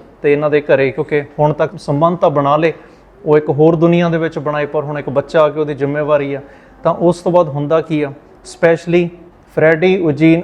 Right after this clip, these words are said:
ਓਨਸ ਦਾ ਜੋ ਪਿਤਾ ਹੈ, ਬਹੁਤ ਹੀ ਯੰਗ ਉਮਰ ਦਾ, ਖੁਦ ਉਹ ਲੜਕਾ ਹੀ ਹੈ, ਇੱਕ ਬੱਚਾ ਹੀ ਆ ਹਾਲੇ ਤਾਂ ਦੇਖਿਆ ਜਾਵੇ ਤਾਂ। ਤਾਂ ਹੁਣ ਉਹ ਪ੍ਰੈਸ਼ਰ ਫੀਲ ਕਰਦਾ ਇੱਕ ਹੋਰ ਬੱਚੇ ਦਾ, ਉਹਦੀ ਜ਼ਿੰਮੇਵਾਰੀ ਦਾ,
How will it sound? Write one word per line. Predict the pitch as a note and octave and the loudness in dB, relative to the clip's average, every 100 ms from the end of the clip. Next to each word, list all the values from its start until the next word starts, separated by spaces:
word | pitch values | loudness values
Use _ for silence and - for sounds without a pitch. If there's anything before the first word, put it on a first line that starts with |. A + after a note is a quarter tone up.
| - | -2
ਓਨਸ | D3 D3+ E3 D#3+ | 0 0 -2 -6
ਦਾ | D3+ D3+ | -2 0
ਜੋ | C#3+ | 0
ਪਿਤਾ | C3+ D3 C#3+ F3 E3 | -2 -2 2 2 2
ਹੈ, | D#3+ - - - _ - | -4 -10 -20 -20 _ -2
ਬਹੁਤ | D3 E3+ E3+ | 2 2 2
ਹੀ | C#3+ C3+ | 0 2
ਯੰਗ | C#3+ D#3+ | 0 2
ਉਮਰ | D#3 D3+ D3 | 0 0 0
ਦਾ, | D3 | -2
ਖੁਦ | - D#3+ | -2 0
ਉਹ | F3+ | 2
ਲੜਕਾ | E3 D#3 D#3 | 0 0 0
ਹੀ | F3+ E3+ | 0 2
ਹੈ, | |
ਇੱਕ | D#3 - - - | -2 -6 -16 -2
ਬੱਚਾ | C#3+ - G3 | -2 2 4
ਹੀ | G3 | 4
ਆ | F3+ | 4
ਹਾਲੇ | E3 | 2
ਤਾਂ | D#3+ D3+ | -2 -4
ਦੇਖਿਆ | D3+ D3+ D3+ | -4 -2 -2
ਜਾਵੇ | C#3 C3 | -2 -4
ਤਾਂ। | B2+ - - - - _ | -12 -18 -20 -20 -20 _
ਤਾਂ | D#3+ | -2
ਹੁਣ | E3 | 0
ਉਹ | D#3+ | 0
ਪ੍ਰੈਸ਼ਰ | D#3 D3 D3+ D#3+ | 2 2 2 -2
ਫੀਲ | E3 D#3+ D#3+ | 2 0 2
ਕਰਦਾ | D#3+ D3+ D3+ D#3 | 0 0 -2 -4
ਇੱਕ | C#3 - | -8 -4
ਹੋਰ | D3 C#3+ | -2 0
ਬੱਚੇ | D3 - D3+ | -2 0 0
ਦਾ, | D3+ | 2
ਉਹਦੀ | D3 C#3 C#3 | 2 0 -4
ਜ਼ਿੰਮੇਵਾਰੀ | C3+ C#3+ D3 D3 C#3+ | -4 -4 -2 -2 -4
ਦਾ, | C#3 | -6